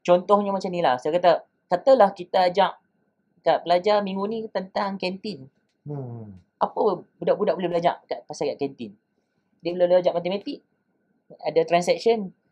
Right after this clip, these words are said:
Speaker 1: dia boleh belajar pasal table manners, dia boleh belajar communication, contohnya kan, kalau nak suruh budak-budak kena bercakap dalam bahasa Inggeris ke dalam tu kan. Ah, dia boleh belajar juga sains,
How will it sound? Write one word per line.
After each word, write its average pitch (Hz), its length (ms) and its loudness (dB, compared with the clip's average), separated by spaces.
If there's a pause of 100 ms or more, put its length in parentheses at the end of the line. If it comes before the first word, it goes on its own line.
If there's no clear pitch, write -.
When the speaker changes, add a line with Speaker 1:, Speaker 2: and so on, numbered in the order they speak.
(360)
Speaker 1:
dia 143 80 4
boleh 165 160 2
belajar 170 240 4
pasal 170 320 2
table 262 240 4
manners, 214 560 -2 (480)
dia 156 160 -4
boleh 165 160 -4
belajar 175 240 6
communication, 196 800 -2
contohnya 190 400 -6
kan, 208 160 2
kalau 156 240 0
nak 147 80 -2
suruh 156 240 -6
budak-budak 151 480 0
kena 151 160 -6
bercakap 151 240 4
dalam 156 160 6
bahasa 156 200 -6
Inggeris 160 280 -4
ke 156 160 -6
dalam 151 240 -4
tu 170 160 -8
kan. 147 160 -4 (840)
Ah, 151 380 0
dia 165 160 -4
boleh 196 160 -6
belajar 170 240 6
juga 202 240 -4
sains, 247 480 -6